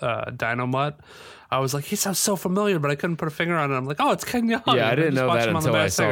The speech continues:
Speaker 1: Singer.
Speaker 2: credits. I was watching the cre-,
Speaker 1: <laughs> I
Speaker 2: I'm
Speaker 1: was
Speaker 2: like, "That's who that was." I wondered why
Speaker 1: <laughs>
Speaker 2: he sounded familiar.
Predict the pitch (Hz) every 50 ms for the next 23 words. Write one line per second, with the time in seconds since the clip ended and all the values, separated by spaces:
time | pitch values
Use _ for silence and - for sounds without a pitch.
0 | - - - - 92 90 82 69 65 - - - - - - - - - 87 92
1 | 90 - - 104 101 104 107 87 95 90 92 87 - 95 87 - 127 139 - 180
2 | 185 - - - - 220 311 - - 415 359 349 339 330 294 233 - - - -
3 | 220 208 185 156 135 160 156 139 127 117 107 123 123 113 117 127 123 110 101 98
4 | - 151 143 135 156 175 190 214 247 254 247 220 185 156 156 139 127 131 135 127
5 | 120 110 107 104 92 - - 107 98 101 101 98 95 90 - - 104 98 95 98
6 | 104 120 151 185 202 196 190